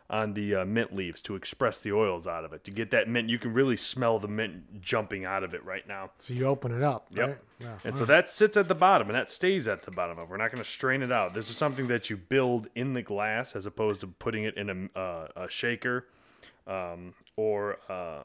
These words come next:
Speaker 1: a mixing glass and then straining out into whatever you're drinking out of. So once you've muddled the, the leaves, you add, I'm gonna make ours, um, a little strong because our glasses are big enough for it.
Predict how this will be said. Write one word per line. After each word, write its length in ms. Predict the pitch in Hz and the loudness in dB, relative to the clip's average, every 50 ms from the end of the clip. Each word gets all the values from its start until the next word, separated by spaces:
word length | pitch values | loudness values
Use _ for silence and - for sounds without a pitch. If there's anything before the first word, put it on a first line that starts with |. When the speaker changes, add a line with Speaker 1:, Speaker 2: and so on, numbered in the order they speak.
| - - | -14 -14
Speaker 1:
a 140 | 85 90 90 | -14 -12 -10
mixing 340 | 92 104 110 - - 120 113 | -8 -10 -8 -8 -8 -8 -4
glass 320 | 107 110 113 120 120 - | -2 0 0 0 0 -2
and 80 | 107 101 | -6 -6
then 200 | 98 98 95 87 | -6 -8 -8 -8
straining 440 | - - - 117 104 101 98 101 | -8 -6 -4 -2 -2 -2 -4 -4
out 160 | 98 95 95 95 | -4 -4 -4 -6
into 480 | 95 95 - - 101 98 92 92 92 - _ _ _ - | -8 -10 -10 -10 -8 -8 -8 -10 -12 -16 _ _ _ -14
whatever 340 | - 101 98 98 92 92 | -10 -8 -6 -6 -8 -8
you're 120 | 95 95 95 | -10 -10 -10
drinking 380 | 90 - 104 98 - - 107 | -8 -8 -8 -8 -8 -10 -8
out 160 | 98 98 98 98 | -8 -6 -6 -6
of. 200 | 110 127 - - _ _ _ _ _ _ _ _ _ _ _ _ _ _ - - - | -6 -8 -10 -18 _ _ _ _ _ _ _ _ _ _ _ _ _ _ -20 -14 -8
So 120 | - 156 | -4 -2
once 180 | 147 156 151 - | 0 0 0 0
you've 120 | 160 135 | -2 -2
muddled 420 | 123 120 123 127 135 143 143 123 107 | 0 2 2 4 4 4 2 4 4
the, 240 | 117 107 104 104 - - | 2 4 2 2 0 -4
the 80 | - 104 | -8 -6
leaves, 460 | 107 113 123 123 131 139 143 - - - - - - - - - - | -4 -2 0 0 0 -2 -4 -10 -20 -20 -20 -20 -20 -20 -20 -20 -12
you 180 | - 113 110 110 | -6 -2 0 2
add, 440 | 110 110 110 107 107 104 104 101 - - | 4 4 6 4 4 2 0 -4 -6 -2
I'm 140 | 101 131 170 | 0 2 2
gonna 140 | 180 160 | 4 4
make 320 | 151 156 151 151 147 - - _ _ - | 4 4 2 2 0 -4 -16 _ _ -4
ours, 540 | 131 135 135 139 139 135 - - - - - - - - - - - | -2 0 2 0 0 -2 -4 -8 -10 -10 -14 -18 -20 -20 -20 -12 -8
um, 420 | 107 101 95 92 90 90 90 92 - _ - - - | -8 -8 -6 -8 -10 -12 -14 -18 -18 _ -16 -10 -8
a 40 | |
little 400 | 110 120 147 165 156 147 143 131 - - | -6 -4 -4 -2 -2 -2 -2 -4 -6 -12
strong 640 | - - - - - - 143 131 123 127 131 135 139 | -14 -12 -12 -10 -2 2 2 4 4 4 2 2 0
because 320 | 131 127 117 - 127 117 104 | 0 -2 -2 0 0 0 0
our 80 | 98 92 | -2 -4
glasses 460 | 85 101 107 107 110 - - 117 120 | -2 -2 0 0 0 -2 -4 -6 -4
are 80 | 117 | -4
big 200 | 110 107 117 110 | -4 -2 -4 -4
enough 200 | 120 117 117 117 | -2 -4 -4 -6
for 300 | - - - 113 117 123 | -8 -6 -6 -2 -2 -2
it. 60 | - | -4